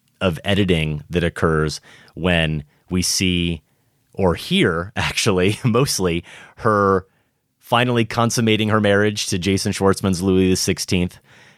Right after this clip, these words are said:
her reacting to the moment itself that it's happening,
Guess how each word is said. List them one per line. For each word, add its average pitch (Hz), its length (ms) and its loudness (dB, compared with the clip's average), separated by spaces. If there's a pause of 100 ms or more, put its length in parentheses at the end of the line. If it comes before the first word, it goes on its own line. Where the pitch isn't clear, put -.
(180)
her 110 120 -2
reacting 95 760 -2
to - 140 -2
the 92 120 2
moment 95 380 2
itself 90 500 -2
that 92 120 0
it's 90 120 -6
happening, 85 460 -4